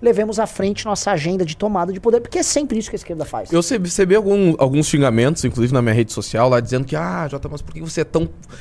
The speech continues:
Speaker 2: isso não é coisa a ser comemorada?" Eu digo que é. Eu posso falar uma hora sobre esse assunto, tá? Mas eu vou dar um exemplo da minha vida pessoal, que me marcou muito. Tem uma vez que eu fui fazer uma entrevista de emprego, há uns quatro, cinco anos atrás, e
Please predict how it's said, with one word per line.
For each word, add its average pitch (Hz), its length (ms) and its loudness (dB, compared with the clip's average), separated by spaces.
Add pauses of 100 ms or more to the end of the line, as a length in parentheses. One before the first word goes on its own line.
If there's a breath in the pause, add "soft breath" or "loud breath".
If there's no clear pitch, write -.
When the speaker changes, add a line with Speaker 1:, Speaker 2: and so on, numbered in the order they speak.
(120 loud breath)
Speaker 2:
isso 233 260 0
não 208 80 2
é 196 40 2
coisa 190 260 4
a - 20 0
ser 170 160 0
comemorada?" 156 580 2
Eu 151 60 4
digo 165 240 2
que 143 240 2
é. 147 220 6 (200 loud breath)
Eu - 80 -12 (480)
posso 143 380 2 (120)
falar 156 200 4
uma 240 200 6
hora 160 180 6
sobre 135 160 -2
esse - 80 0
assunto, 117 340 -2
tá? 113 160 2 (280 loud breath)
Mas 151 160 2
eu 160 40 4
vou 165 60 6
dar 180 140 4
um 226 180 6
exemplo 190 300 4
da 180 80 6
minha 175 120 4
vida 170 160 2
pessoal, 147 640 4
que - 100 -2
me 143 60 4
marcou 143 320 2
muito. 131 300 0 (400 loud breath)
Tem 160 100 4
uma 175 60 4
vez 196 80 2
que - 80 -4
eu - 20 2
fui 180 120 -4
fazer 175 180 2
uma 170 140 2
entrevista 156 380 0
de 135 120 -4
emprego, 131 520 2 (220)
há - 60 -6
uns 113 180 -6
quatro, 123 300 0
cinco 120 240 -4
anos 113 160 -2
atrás, 117 440 -2 (520 loud breath)
e 151 760 4